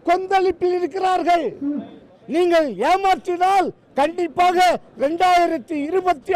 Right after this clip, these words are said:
ஆறிலே நீங்கள் ஏமாறுவீர்கள், ஏமாறுவீர்கள். இதை எழுதி வைத்துக் கொள்ளுங்கள்.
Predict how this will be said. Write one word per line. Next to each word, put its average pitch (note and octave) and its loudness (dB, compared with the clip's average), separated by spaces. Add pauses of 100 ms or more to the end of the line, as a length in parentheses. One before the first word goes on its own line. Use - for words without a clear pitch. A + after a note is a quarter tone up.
(120)
ஆறிலே E4 2 (360)
நீங்கள் E4+ -2 (240)
ஏமாறுவீர்கள், F4 2 (460)
ஏமாறுவீர்கள். F4 0 (320)
இதை D#4 -2 (180)
எழுதி G4 0
வைத்துக் E4 -2
கொள்ளுங்கள். E4 2